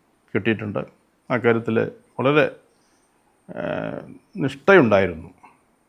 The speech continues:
അത് പഴയ അന്നത്തെ വീടുകളിലൊക്കെ ഉള്ള ഒരു പതിവാണ്.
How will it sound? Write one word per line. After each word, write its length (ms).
അത് 180
പഴയ 220
അന്നത്തെ 340
വീടുകളിലൊക്കെ 560
ഉള്ള 120
ഒരു 120
പതിവാണ്. 380